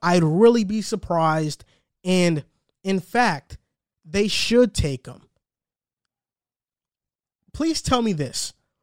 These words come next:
Why would it be, why would it be smarter to, to draft a project in Lance and Fields than an N F L ready guy in Mac Jones?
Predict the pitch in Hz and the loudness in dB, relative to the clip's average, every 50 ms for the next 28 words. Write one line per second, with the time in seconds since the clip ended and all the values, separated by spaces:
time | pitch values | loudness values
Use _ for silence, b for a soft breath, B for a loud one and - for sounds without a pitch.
0 | _ _ - 151 143 160 208 262 311 330 311 330 311 294 262 226 254 214 - - | _ _ -10 -2 2 4 4 4 4 2 0 -2 -2 -2 -2 -2 -4 -4 -4 -6
1 | - - - 170 143 165 196 254 285 285 302 294 285 240 214 226 185 - - - | -8 -10 -10 -6 -2 0 2 2 2 2 0 0 -2 -2 -2 -2 -4 -4 -6 -4
2 | - 170 190 214 208 175 147 131 123 - _ _ _ _ _ _ _ _ - - | -2 0 2 4 2 2 0 -2 -12 -16 _ _ _ _ _ _ _ _ -4 -2
3 | 190 170 156 - - - 175 147 - - 151 170 190 196 208 208 - 175 165 - | -2 -2 -4 -8 -8 -6 -6 -6 -6 -2 2 4 4 4 4 2 -2 -6 -6 -4
4 | - - - 180 185 185 180 160 147 165 156 - - 151 143 143 160 165 170 160 | -4 -4 0 0 2 2 2 2 0 -2 -2 -2 -4 -4 -4 -2 0 0 -2 -2
5 | - 160 147 - _ - 180 170 160 147 139 - 151 151 147 143 147 156 175 180 | -2 -4 -6 -6 _ -2 0 0 0 0 -2 -4 -4 -4 -4 -4 -4 -4 -6 -4
6 | 170 - 180 165 156 160 160 160 151 156 151 151 156 143 139 147 143 139 131 127 | -4 -4 -4 -2 -2 -2 -2 -2 -2 -2 -2 -2 -2 -2 -2 -4 -4 -6 -6 -8
7 | 131 135 127 123 117 - - | -10 -12 -12 -12 -14 -18 -20